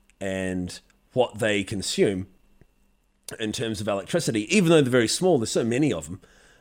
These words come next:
uh, it, it winds up being spread out so thinly that it doesn't even really matter. And there's so much power in the world. There is so much electricity being generated. And, uh, I mean, so to,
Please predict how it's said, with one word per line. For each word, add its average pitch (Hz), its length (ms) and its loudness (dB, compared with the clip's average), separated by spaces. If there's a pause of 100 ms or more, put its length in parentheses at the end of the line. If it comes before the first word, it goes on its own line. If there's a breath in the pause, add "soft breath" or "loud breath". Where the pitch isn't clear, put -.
uh, 131 240 -2
it, - 220 -4
it 190 120 4
winds 254 280 8
up 208 140 6
being 147 200 4
spread 151 520 4
out 123 280 2
so 131 220 2
thinly 127 480 0 (280 soft breath)
that 170 100 2
it 170 80 0
doesn't 156 260 6
even 120 180 2
really 98 160 0
matter. 95 320 0 (300 soft breath)
And 156 140 0
there's 160 160 4
so 180 260 6
much 147 340 2
power 120 420 0
in 127 120 -2
the 120 80 0
world. 139 240 0
There 123 60 0
is 110 120 0
so 131 160 4
much 131 160 -2
electricity 127 560 -4
being 120 240 -2
generated. 131 600 -2
And, 104 420 -4
uh, 101 280 -2 (680)
I 147 80 2
mean, 143 280 0 (360 soft breath)
so 170 260 6
to, - 260 -4